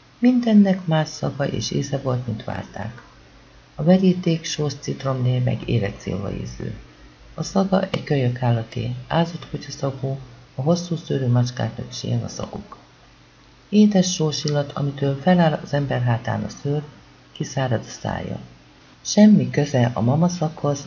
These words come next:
a felnőttek illatához. Vacak ez, amelybe sampon és szappan illat vegyül.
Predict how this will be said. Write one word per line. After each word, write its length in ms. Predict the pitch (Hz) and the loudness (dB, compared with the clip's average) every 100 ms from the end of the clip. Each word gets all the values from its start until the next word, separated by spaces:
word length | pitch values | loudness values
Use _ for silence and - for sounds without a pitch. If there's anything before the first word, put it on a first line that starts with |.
| - | -10
a 100 | 107 | -8
felnőttek 640 | - 175 190 151 123 117 - | 0 4 6 6 2 -6 -4
illatához. 840 | 120 101 101 95 92 98 - - - - - - - | -2 -2 -4 -4 -6 -6 -10 -12 -20 -20 -20 -20 -10
Vacak 560 | 131 175 180 160 147 143 | 0 2 2 0 -2 0
ez, 140 | 135 - - | -4 -4 -8
amelybe 400 | - 127 117 - | -2 0 0 -2
sampon 540 | - 131 147 143 143 - | -4 -2 -2 -2 -4 -4
és 100 | 127 | -6
szappan 460 | - 131 127 117 107 | -4 -6 -4 -2 -2
illat 320 | 101 92 - | -4 -6 -6
vegyül. 360 | - - 80 | -8 -6 -6